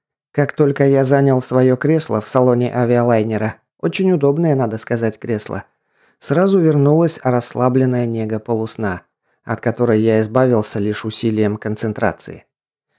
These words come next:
Не сразу, конечно, уже после взлета. И встряхнувшись, и вздохнув,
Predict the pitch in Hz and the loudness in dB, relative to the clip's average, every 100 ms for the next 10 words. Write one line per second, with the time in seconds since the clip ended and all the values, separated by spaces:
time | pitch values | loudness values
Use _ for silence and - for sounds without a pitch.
0 | _ 127 147 151 139 160 131 101 90 90 | _ 0 0 2 0 0 -2 -4 -6 -10
1 | - 85 - _ 120 107 110 107 107 117 | -12 -14 -16 _ -2 0 0 -2 -2 -4
2 | 123 131 98 95 - _ _ _ _ _ | 0 0 0 -6 -20 _ _ _ _ _
3 | _ _ 208 214 127 117 151 196 - 202 | _ _ -2 0 -2 0 2 0 2 -2
4 | - 123 110 113 113 - 117 156 - | 0 -4 -4 -2 -2 0 0 0 -2